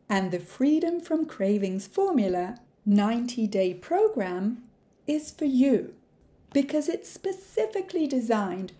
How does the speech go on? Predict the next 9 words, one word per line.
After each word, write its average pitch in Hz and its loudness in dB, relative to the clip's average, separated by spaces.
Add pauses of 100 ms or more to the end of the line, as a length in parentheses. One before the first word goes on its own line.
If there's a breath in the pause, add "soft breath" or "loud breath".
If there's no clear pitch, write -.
for - -6
women 240 6
over 262 4
fifty 214 0 (360)
who 262 4
want 202 -2
to 175 -6
ditch 220 -2
cravings 226 2